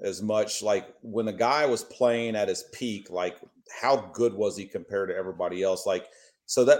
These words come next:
you know, like, if you start saying, "Well, like, you gotta look at, like, totality of peak," like, that automatically will X out guys like Larry Bird, you know, who hurt his back and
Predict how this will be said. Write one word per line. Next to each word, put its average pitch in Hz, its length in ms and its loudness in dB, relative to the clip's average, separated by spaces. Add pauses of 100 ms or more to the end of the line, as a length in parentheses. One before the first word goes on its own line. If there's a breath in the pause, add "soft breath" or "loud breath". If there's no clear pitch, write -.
(140)
you 143 100 -4
know, 131 180 8
like, 117 180 4
if 117 80 -4
you - 60 -8
start 147 240 0
saying, 123 260 0
"Well, 110 140 4
like, 104 200 2
you 131 60 -10
gotta 113 180 2
look 117 200 2
at, 107 80 -2
like, 101 260 -4
totality 113 480 0
of 95 100 -6
peak," 143 220 -4
like, 101 220 -2
that 113 140 4
automatically 107 580 0
will 101 140 -2
X 107 200 -4
out 92 180 -2
guys 95 280 -2
like 90 200 -2
Larry 92 320 -4
Bird, 78 400 -8 (220)
you 107 140 -6
know, 98 120 -2
who 107 200 -2
hurt 120 200 2
his 104 120 -4
back 92 400 -2
and 92 200 -8